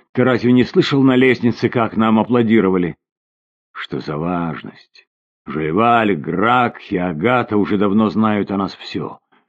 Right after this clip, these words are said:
Они поймут наше нетерпение и желание уединиться». «Они — да, но мы находимся у иностранцев, и я должна уважать». Без сомнения, разочарованный,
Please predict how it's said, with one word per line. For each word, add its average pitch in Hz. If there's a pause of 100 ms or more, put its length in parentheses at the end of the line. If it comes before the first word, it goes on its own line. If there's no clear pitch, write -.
(260)
Они 117
поймут 127
наше 113
нетерпение 113
и 107
желание 110
уединиться». 107 (840)
«Они — 110
да, 139 (260)
но 104
мы 104
находимся 110
у 110
иностранцев, 120
и 123
я 110
должна 110
уважать». 120 (1080)
Без 71
сомнения, 90 (380)
разочарованный, 104